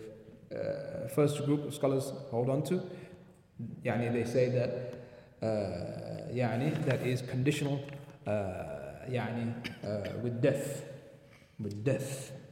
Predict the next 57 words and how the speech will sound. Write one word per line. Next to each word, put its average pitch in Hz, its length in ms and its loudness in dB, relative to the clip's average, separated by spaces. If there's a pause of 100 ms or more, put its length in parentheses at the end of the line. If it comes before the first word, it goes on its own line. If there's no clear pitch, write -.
(380)
Now, 107 320 2
as 135 140 0
for 135 180 6
if, 143 240 6 (560)
يعني, 117 240 0
he 123 260 2 (280)
was - 140 -6
apostatized, 123 520 2
come 165 200 6
back, 160 440 4
then 147 340 4
his 131 180 2
actions 151 360 2
come 151 220 6
back 147 180 4
with 131 100 2
him. 101 120 -2 (1040)
The - 80 -8
scholars, - 260 6
they 139 120 6
discuss 139 320 4
this. - 320 -6 (160)
It's - 140 -4
a, 147 60 0
it's 175 180 0
a, - 180 2
it 180 60 4
is 156 100 6
a 139 40 4
discussion 127 360 2
that 110 160 -2
takes - 160 0
place 123 160 2
with 107 100 -2
the 101 60 -2
scholars. 131 320 -2 (280)
يعني, 113 200 2
the 101 60 0
hajj 139 200 4
that 131 120 4
he 127 120 4
made 131 180 6
before, 131 360 6 (960)
is 110 120 0
it 117 60 0
still 135 200 2
valid? 127 240 6
Does 123 120 2
he 123 40 2
have 117 100 -2
to 139 80 2
make 123 140 0
hajj 135 200 4
again? 139 380 2
And 107 120 -2
so 127 160 6
on. 131 160 2